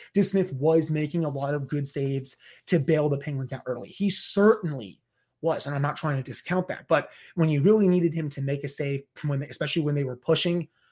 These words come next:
in that second period, he wasn't able to, and that's the difference. And you know what, guys? That's hockey sometimes. I'm serious.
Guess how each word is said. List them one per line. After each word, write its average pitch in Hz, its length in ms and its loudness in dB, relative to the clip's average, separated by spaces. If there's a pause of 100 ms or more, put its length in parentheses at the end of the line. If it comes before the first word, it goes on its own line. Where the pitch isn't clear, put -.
(320)
in 160 120 4
that 160 140 2
second 156 240 0
period, 165 440 0 (300)
he 151 140 -6
wasn't 139 260 2
able 202 220 4
to, 151 340 -2 (180)
and 160 160 0
that's 165 160 -2
the 185 80 -4
difference. 185 400 -4
And 190 100 2
you 196 60 2
know 220 140 -2
what, 226 160 -2
guys? 240 380 -4 (180)
That's 220 280 2
hockey 233 460 -4
sometimes. - 840 -8 (1160)
I'm 233 160 2
serious. 294 360 2